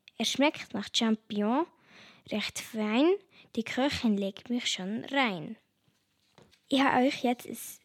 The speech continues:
zwei Spitzwegerich-Rezepte, die gehören zu Re-,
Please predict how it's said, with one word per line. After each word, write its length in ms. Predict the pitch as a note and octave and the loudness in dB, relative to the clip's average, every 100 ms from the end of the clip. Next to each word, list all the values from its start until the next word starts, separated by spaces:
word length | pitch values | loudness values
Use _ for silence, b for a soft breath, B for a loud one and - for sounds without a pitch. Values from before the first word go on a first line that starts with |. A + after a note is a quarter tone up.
| _ - _ | _ -20 _
zwei 640 | - - B3 C#4 E4 E4+ | -12 -4 2 6 6 4
Spitzwegerich-Rezepte, 2500 | E4 - D4 - - D4+ D#4+ D#4+ E4 - - - - - _ _ _ _ D4 D4 - D#4 - - _ - - _ _ _ - | 2 0 -2 -2 -2 -2 -2 -2 -4 -6 -10 -12 -14 -18 _ _ _ _ -4 -2 0 0 -2 -14 _ -20 -20 _ _ _ -12
die 80 | B3 | -4
gehören 260 | A#3+ A#3 | -2 -2
zu 120 | - A3+ | -2 -4
Re-, 360 | A3+ A#3 - | -2 -4 -6